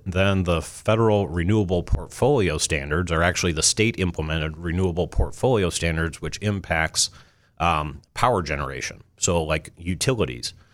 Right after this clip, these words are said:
There were incentives to recognize, "Hey, we can offset some of our traditional fossil natural gas with this gas that's coming off of the landfills because it can be used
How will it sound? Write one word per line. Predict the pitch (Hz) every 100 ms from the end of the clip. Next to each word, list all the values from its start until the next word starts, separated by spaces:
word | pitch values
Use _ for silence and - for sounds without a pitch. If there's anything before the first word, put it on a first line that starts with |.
| _ - - -
There | 117 127
were | 127 123
incentives | 110 90 - 151 95 85 85
to | - 92
recognize, | 90 104 117 98 82 87 85 -
"Hey, | 131
we | 104
can | 123 117
offset | 92 90 - 123 -
some | - 110
of | 101 87
our | 87 85 82 80
traditional | - 87 87 - 78
fossil | - 113 120 92
natural | 82 78 - 73
gas | 76 76 - -
with | 90 -
this | 92
gas | - 135 131
that's | -
coming | - 110 90
off | 80 76
of |
the | 78
landfills | 78 101 120 - 73 80 82 - - _ -
because | 113 113 101
it | 98
can | - 113
be | 107
used | 87 80 85 87 87 -